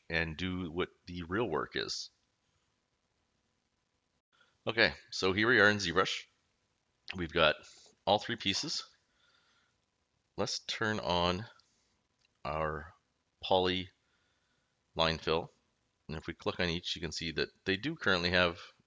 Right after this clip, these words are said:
all different poly groups.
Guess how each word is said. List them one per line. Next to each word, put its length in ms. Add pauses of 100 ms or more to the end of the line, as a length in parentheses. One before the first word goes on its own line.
(1400)
all 160
different 420 (720)
poly 200
groups. 340